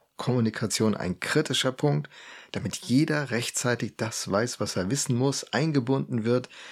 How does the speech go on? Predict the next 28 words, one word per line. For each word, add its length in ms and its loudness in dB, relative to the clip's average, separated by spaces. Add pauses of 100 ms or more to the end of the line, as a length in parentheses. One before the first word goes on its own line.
(180)
Feedback 540 2
geben 380 0
kann, 500 0 (320)
ein 260 2
Miteinander 640 2
sich 220 0
entwickelt. 580 -2 (640)
Und, 280 4
äh, 260 6
wie 80 6
soll 240 6
das 200 4
ein 180 2
Profi 400 2
leisten, 680 2
der 420 4
im 420 2
Hauptberuf 960 4 (220)
einer 240 4
verantwortlichen 960 -2 (160)
Aufgabe 500 0
nachgeht? 520 -8 (560)
Und 120 4
da 120 6
hat 120 4
die 140 6
Kirche 340 4
eben 320 4